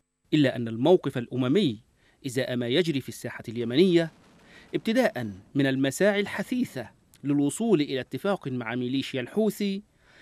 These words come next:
عبر اتفاق ستوكهولم وبعدها في عمان، والتي شرعنت وجود ميليشيا الحوثي كجهة يمكن التفاوض معها، كل ذلك ينسف بلا شك صدق تلك الدعاوى. اللجنة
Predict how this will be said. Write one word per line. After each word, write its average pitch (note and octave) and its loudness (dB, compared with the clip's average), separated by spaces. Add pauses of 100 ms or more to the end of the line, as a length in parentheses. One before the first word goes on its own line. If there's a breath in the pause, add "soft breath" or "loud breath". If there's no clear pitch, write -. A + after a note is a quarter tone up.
(160 soft breath)
عبر C#3 -2
اتفاق F#3+ 0
ستوكهولم F3 2
وبعدها B2 -4
في C3 -2
عمان، G3+ 4 (440 soft breath)
والتي C#3+ 2
شرعنت D#3 -2
وجود E3 0
ميليشيا F3 2
الحوثي F3+ -4
كجهة D3 -2
يمكن A2+ -6
التفاوض C3+ -2
معها، F#3+ 2 (600 soft breath)
كل D4+ 6
ذلك G3 0 (280 soft breath)
ينسف A3 2
بلا G#3 4
شك A3+ -4
صدق G#3+ 0
تلك F3+ 0
الدعاوى. A2+ -6 (840)
اللجنة A#3 8